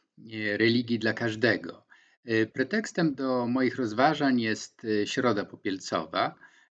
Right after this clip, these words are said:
y, która jak, y, co roku rozpoczyna w Kościele katolickim, zresztą nie tylko w Kościele katolickim, okres, y, liturgiczny, y, Wielkiego Postu. Mm, i, y, przynajmniej, y,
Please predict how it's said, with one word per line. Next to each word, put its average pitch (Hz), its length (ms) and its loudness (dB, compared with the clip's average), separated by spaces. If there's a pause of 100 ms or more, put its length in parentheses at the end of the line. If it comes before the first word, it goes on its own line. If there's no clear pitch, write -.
(140)
y, 113 140 0
która 113 440 -4
jak, 104 520 0
y, 98 760 -4
co 117 180 -2
roku 117 340 -2
rozpoczyna 107 880 -2
w - 60 -18
Kościele 107 440 -4
katolickim, 104 720 -6
zresztą 95 260 -8
nie 92 140 0
tylko 104 260 -6
w - 60 -16
Kościele 101 400 -4
katolickim, 117 760 -4 (480)
okres, - 600 -2
y, 107 300 2
liturgiczny, 110 960 -2
y, 104 220 0
Wielkiego 107 460 0
Postu. 120 720 -4 (500)
Mm, 120 320 -2 (180)
i, 170 440 4
y, 131 480 4
przynajmniej, 123 580 4
y, 107 260 0